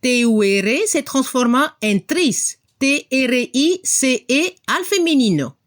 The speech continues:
La pronunciación para el masculino se escuchó un poco la R al final, acteur, y al femenino se debe escuchar la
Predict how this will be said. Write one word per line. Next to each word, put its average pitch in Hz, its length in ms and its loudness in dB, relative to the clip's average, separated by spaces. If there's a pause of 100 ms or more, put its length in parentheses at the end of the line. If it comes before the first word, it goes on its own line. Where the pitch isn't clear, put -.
(100)
La 269 240 -2
pronunciación 311 1080 0
para 233 200 -2
el 220 100 2
masculino 220 880 2
se - 240 -2
escuchó 214 640 -2
un 349 160 -2 (140)
poco 381 440 0
la 247 180 0
R 196 460 0
al 165 160 -4
final, 170 500 0 (420)
acteur, 214 680 -2 (440)
y 285 120 0
al 349 140 0
femenino 254 680 4
se 320 180 -2
debe 254 220 0
escuchar 285 760 -2
la 196 440 -2